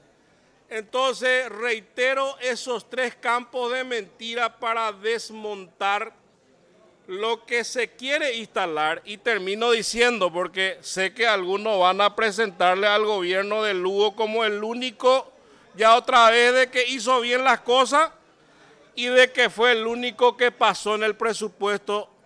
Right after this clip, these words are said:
general de la Nación los gastos públicos. Esa es una picardía, es otra bola. ¿Por qué? Porque lo que hizo fue que la plata de Itaipú se pasó mediante convenio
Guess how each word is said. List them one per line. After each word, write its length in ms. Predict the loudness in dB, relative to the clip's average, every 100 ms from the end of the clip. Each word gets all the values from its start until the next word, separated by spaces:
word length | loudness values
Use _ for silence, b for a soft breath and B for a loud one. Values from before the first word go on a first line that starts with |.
| _ _ _
general 400 | -4 0 2 2
de 60 |
la 80 | 2
Nación 380 | -2 -2 -2 -4
los 120 | 0
gastos 300 | 0 0 -4
públicos. 400 | -6 -6 -4 0
Esa 240 | 0 2 0
es 60 |
una 240 | 4 2 0
picardía, 760 | -8 0 0 2 2 2 4
es 60 | 2
otra 300 | 0 0 2
bola. 380 | 4 4 4 0 _ _ _ _ _ _ _ _ _ _ _ _ _
¿Por 240 | 4 4
qué? 320 | 6 4 4 0 _ _ _ _ _ _ _
Porque 300 | -2 0 2
lo 160 | 2 2
que 180 | 0 -2
hizo 340 | -4 2 2
fue 420 | 2 0 2 0 -4
que 120 | 2
la 220 | 2 2
plata 420 | 2 0 2 2
de 120 | 2
Itaipú 600 | -2 -2 -2 -2 -4 -8
se 200 | -4 -4
pasó 440 | 0 0 0 0 0
mediante 840 | 2 0 0 2 4 2 0 -2
convenio 880 | 2 0 2 6 6 6 0 -2 -4